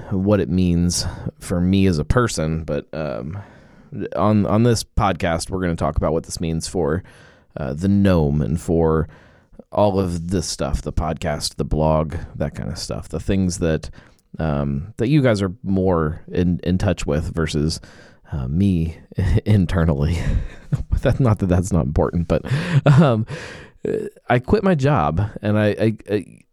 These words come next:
a lot of you guys know that. I've talked to you, a lot of you guys kind of, um, off, off air,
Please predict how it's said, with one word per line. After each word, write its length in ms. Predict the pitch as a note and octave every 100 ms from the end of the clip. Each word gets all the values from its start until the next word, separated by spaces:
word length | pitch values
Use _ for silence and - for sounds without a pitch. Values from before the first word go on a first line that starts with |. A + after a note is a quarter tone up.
| G#2+
a 40 |
lot 200 | G#2+ B2
of 80 | C3
you 80 | A#2+
guys 240 | A2+ G#2
know 180 | A2+ A#2
that. 300 | A#2+ A#2+ - -
I've 160 | G2
talked 220 | - G#2+
to 40 | A#2
you, 80 | G#2+
a 40 |
lot 200 | G2+ G2+
of 80 | G#2
you 60 |
guys 320 | G2 F#2+ F#2+ -
kind 160 | F2+
of, 240 | F2 D#2 - - - -
um, 520 | D2+ D#2 E2 D#2+ D2+ -
off, 440 | F2+ G2 G#2 - -
off 260 | D#2+ F#2
air, 480 | - F2+ F#2 G2+ G#2